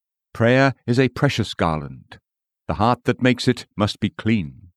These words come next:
Discontent throws poison into the spring. Discontent puts the heart into disorder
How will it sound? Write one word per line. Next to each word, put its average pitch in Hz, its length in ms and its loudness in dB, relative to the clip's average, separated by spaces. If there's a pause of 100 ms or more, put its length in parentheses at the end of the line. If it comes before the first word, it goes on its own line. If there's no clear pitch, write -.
(760)
Discontent 151 600 0
throws 143 340 0
poison 92 580 -2
into 113 220 0
the 104 100 0
spring. 85 460 -6 (680)
Discontent 156 600 0
puts - 300 -2
the 135 120 0
heart 127 340 0 (160)
into 117 180 2
disorder 127 560 2